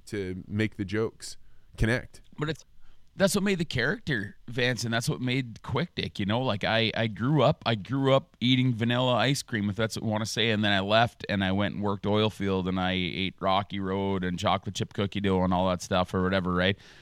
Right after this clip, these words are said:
Speaker 2: And, uh, when I came back home and had my first spoonful of vanilla ice cream, when I got back home, I was like, "Why did I ever leave this flavor? I love it," you know? And it makes me happy. And, uh, that's kinda where the character is. So, yeah, I've kinda seen,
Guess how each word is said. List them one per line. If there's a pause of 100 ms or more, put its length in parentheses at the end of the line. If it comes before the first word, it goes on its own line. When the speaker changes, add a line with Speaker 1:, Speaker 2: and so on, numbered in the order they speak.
(240)
Speaker 2:
And,
uh,
when
I
came
back
home
and
had
my
first
spoonful
of
vanilla
ice
cream,
when
I
got
back
home,
I
was
like, (180)
"Why
did
I
ever
leave
this
flavor?
I
love
it," (520)
you
know? (260)
And
it
makes
me
happy. (560)
And,
uh,
that's
kinda
where
the
character
is.
So,
yeah,
I've
kinda
seen,